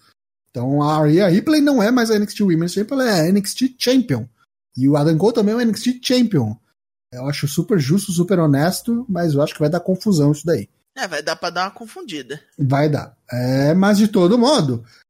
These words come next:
Speaker 1: Rhea Ripley enfrentou o Toni Storm. Toni Storm que ainda assim está, é, representando a N X T U K.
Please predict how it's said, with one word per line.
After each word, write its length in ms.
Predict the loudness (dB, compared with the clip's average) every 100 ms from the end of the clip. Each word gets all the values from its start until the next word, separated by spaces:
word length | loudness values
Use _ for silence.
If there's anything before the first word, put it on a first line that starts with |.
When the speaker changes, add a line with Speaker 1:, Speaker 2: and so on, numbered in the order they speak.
| _
Speaker 1:
Rhea 160 | 0 4
Ripley 360 | 2 2 0
enfrentou 480 | 0 0 0 0 -2
o 40 |
Toni 300 | 0 -2 -2
Storm. 720 | -2 -4 0 2 4 2 2 -2 -10 _
Toni 160 | -2 -2
Storm 240 | 2 0
que 120 | 2
ainda 340 | 2 2 2 0
assim 380 | -2 -2 0 0
está, 280 | -2 0
é, 320 | 0 0 -4 -4
representando 600 | -4 0 0 0 0 0
a 60 |
N 120 | 0
X 160 | -4 -10
T 160 | -4 -4
U 100 | -2
K. 320 | -2 0 0